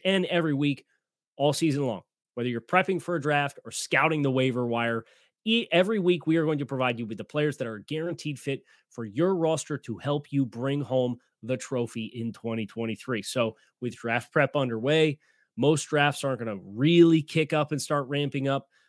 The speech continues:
uh, until the preseason, about a month from now. So you got about a month for preparations. Let's plan accordingly. Let's see who Vinny has picked out for us this week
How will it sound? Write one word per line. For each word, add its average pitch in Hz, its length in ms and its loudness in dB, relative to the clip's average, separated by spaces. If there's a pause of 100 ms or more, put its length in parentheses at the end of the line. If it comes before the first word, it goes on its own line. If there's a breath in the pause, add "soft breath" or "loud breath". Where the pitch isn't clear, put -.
(160)
uh, 110 60 -12
until 113 320 -8
the 110 80 -8
preseason, 156 720 0
about 110 260 -2
a 107 40 -6
month 147 280 0
from 143 220 -2
now. 139 320 2 (240 soft breath)
So - 160 -10
you 139 60 -4
got 170 80 4
about 190 180 0
a 185 40 2
month 156 500 -4 (260)
for 147 120 -6
preparations. 123 920 -4 (200)
Let's 143 180 -2
plan 180 320 6
accordingly. 160 580 4
Let's 139 220 2
see 151 100 2
who 135 140 4
Vinny 127 240 2
has 120 140 -2
picked 123 200 -4
out 117 140 0
for 117 100 -6
us 107 80 -6
this 165 220 0
week 151 220 2